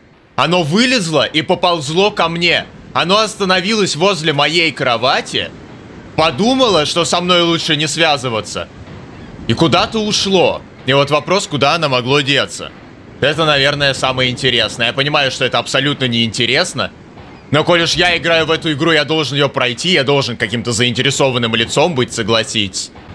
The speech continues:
Этот глаз, очевидно, тащим к сундуку и ждем появления вот этого вот уродца.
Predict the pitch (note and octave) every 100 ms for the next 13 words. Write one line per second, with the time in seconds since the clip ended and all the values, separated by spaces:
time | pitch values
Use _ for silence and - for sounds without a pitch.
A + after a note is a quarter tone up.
0 | - D3 G#3+ E3+ F3 G#3 A#3 G3+ G3 G3
1 | F3+ E3+ E3+ F3+ - D3+ - C#3 B2+ B2
2 | C#3 B2+ C3+ B2+ F3+ A3 A#3+ - - -
3 | - - - - - - - - - -
4 | - C#3 B2+ D#3 F#3+ F#3 D#3+ C#3+ C3+ D#3
5 | F3+ D3 B2 A#2+ B2+ D3+ C3+ B2+ B2+ A#2
6 | G#2 A#2+ - G#2+ E2+